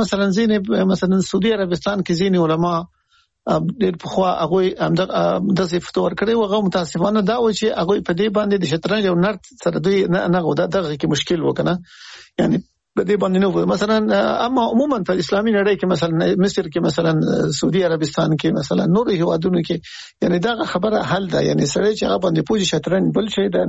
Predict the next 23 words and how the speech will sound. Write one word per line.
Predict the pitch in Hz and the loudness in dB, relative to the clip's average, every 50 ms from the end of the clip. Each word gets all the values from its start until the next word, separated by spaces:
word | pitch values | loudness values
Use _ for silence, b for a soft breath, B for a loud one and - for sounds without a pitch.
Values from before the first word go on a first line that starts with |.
| 160 | 2
نرد | 160 170 160 - | 0 0 0 -2
بل | - 156 208 214 | -2 -2 -2 -2
شی | 196 - 202 202 | 0 0 0 0
ده. | 185 190 196 196 B B B B B B B B B - | 0 0 -2 -4 B B B B B B B B B 0
که | - - - - - - 185 | 2 2 2 2 2 2 4
ما | 220 254 | 4 4
ویل | 262 262 220 | 4 4 2
چې | - 175 - - - | 0 -4 -6 -4 -2
قمار | 180 185 202 233 262 269 | 0 2 2 2 2 2
یې، | 269 262 240 | 2 2 2
خو | 220 208 | 2 0
د | - - | 0 -2
قمار | - - 160 160 175 175 | -2 0 0 0 0 0
د | 156 165 | 0 0
وجې | 151 147 135 135 127 | 2 2 2 2 0
نه، | 123 139 | 2 2
هغه | 151 170 | 0 0
خو | 156 147 | 0 0
ځان، | 143 147 147 151 - - | 0 0 0 0 -2 -4
هغه | - 139 151 | -2 -2 0
ما | 143 147 151 | 0 0 0
عرض | 165 147 143 | 0 -2 -4
وکړه، | 139 139 143 139 135 | -4 -2 -2 -2 -2